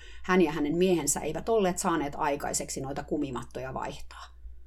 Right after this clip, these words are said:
Mä olen alkanut ymmärtämään, että tämä on jonkin asteinen trendi tällä tallilla. Heillä on vaan niin paljon tekemistä, että asiat tuppaavat siirtymään aina vaan hamaan tulevaisuuteen. Me sovittiin kuitenkin nyt, että marraskuun lopussa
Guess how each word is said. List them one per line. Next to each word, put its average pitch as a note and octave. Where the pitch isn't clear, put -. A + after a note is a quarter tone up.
Mä G#3
olen G#3+
alkanut G3+
ymmärtämään, C#3+
että D3
tämä F3+
on D#3
jonkin D#3+
asteinen C3+
trendi D#3+
tällä C3
tallilla. C3+
Heillä F#3
on G3+
vaan F#3+
niin F#3+
paljon D#3
tekemistä, D#3+
että -
asiat D#3
tuppaavat E3
siirtymään D3+
aina C#3+
vaan G#3+
hamaan C#3
tulevaisuuteen. -
Me G3+
sovittiin A#3
kuitenkin E3+
nyt, G#3+
että E3
marraskuun E3
lopussa E3+